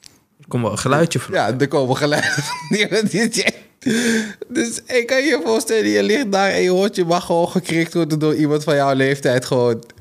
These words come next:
Speaker 2: "Eh, hey, die shit is insane."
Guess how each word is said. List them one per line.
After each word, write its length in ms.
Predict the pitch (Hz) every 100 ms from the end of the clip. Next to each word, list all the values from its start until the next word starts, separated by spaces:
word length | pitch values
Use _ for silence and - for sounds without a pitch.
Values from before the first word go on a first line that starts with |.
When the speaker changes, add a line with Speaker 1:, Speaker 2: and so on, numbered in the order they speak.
| - _ _ _ _ -
Speaker 2:
"Eh, 100 | 494 523 508 453 - _ _ _ _ _ _
hey, 640 | 196 202 349 294 123 - _ _ _ _ _ _
die 120 | 302
shit 340 | 349 330 269 -
is 340 | 269 311 - -
insane." 1300 | 226 277 269 - - - - 320 269 269 247 220 190